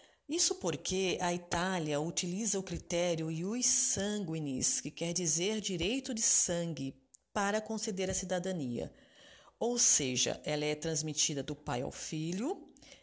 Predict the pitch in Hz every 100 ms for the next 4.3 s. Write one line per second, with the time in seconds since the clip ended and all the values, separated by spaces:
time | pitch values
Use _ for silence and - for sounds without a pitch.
0 | _ 226 294 233 190 160 156 139 - 139
1 | 131 139 190 233 220 226 214 214 160 165
2 | 165 170 208 220 226 220 175 202 220 220
3 | - 247 156 127 135 143 - - _ -
4 | - 160 240